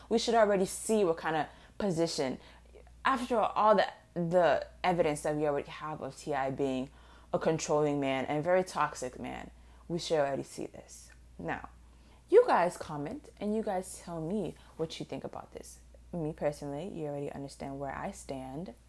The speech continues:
okay? And I do wanna explain that everything that I talk about on this podcast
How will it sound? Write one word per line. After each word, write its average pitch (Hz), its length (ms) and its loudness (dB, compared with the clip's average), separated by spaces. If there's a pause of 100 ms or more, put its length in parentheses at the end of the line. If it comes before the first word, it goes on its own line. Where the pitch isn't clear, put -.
(140)
okay? 156 440 -6 (440)
And 196 160 0
I 170 100 2
do 170 180 0
wanna 160 220 -2
explain 143 680 -8
that 131 280 -8 (420)
everything 233 440 -6
that 156 80 -10
I 165 80 -10
talk - 260 -14
about 147 240 -12
on 185 120 -2
this 277 140 -2
podcast 170 800 -4